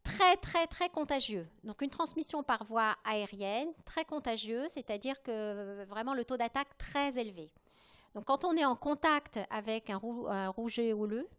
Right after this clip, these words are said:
hein, euh, enfin une personne qui a la rougeole et, euh, qu'on est soi-même non vacciné, la probabilité de s'infecter est extrêmement élevée.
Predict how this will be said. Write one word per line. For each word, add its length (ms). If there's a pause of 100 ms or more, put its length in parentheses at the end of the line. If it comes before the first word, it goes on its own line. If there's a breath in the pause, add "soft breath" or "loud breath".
(140)
hein, 120 (640 loud breath)
euh, 180
enfin 120
une 80
personne 320
qui 60
a 40
la 100
rougeole 520 (140)
et, 400
euh, 60
qu'on 180
est 80
soi-même 440
non 140
vacciné, 640
la 160
probabilité 720
de 60
s'infecter 380
est 340
extrêmement 540
élevée. 320